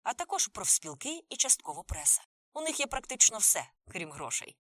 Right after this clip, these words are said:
Правда, їх підтримують цукрові королі і деякі гандлярі, але справжні гроші, ті, що дає промисловість і чорний ринок,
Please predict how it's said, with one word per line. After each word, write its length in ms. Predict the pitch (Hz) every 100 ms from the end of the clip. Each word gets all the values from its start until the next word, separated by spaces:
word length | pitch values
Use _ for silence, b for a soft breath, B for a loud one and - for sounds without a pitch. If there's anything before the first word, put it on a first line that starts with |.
| _ -
Правда, 300 | 370 311 339
їх 240 | 285 302
підтримують 520 | 302 294 294 277 285
цукрові 420 | - 240 269 254
королі 420 | 240 247 269 359 -
і 100 | 294
деякі 400 | 233 269 285 269
гандлярі, 520 | 240 262 269 208 151 -
але 240 | 165 165
справжні 520 | - - 208 285 220
гроші, 500 | 156 160 147 107 - -
ті, 140 | 233
що 220 | - 180
дає 260 | 165 165 160
промисловість 760 | - 170 175 - 160 139 - -
і 80 |
чорний 380 | 131 151 147 143
ринок, 400 | 190 233 143 -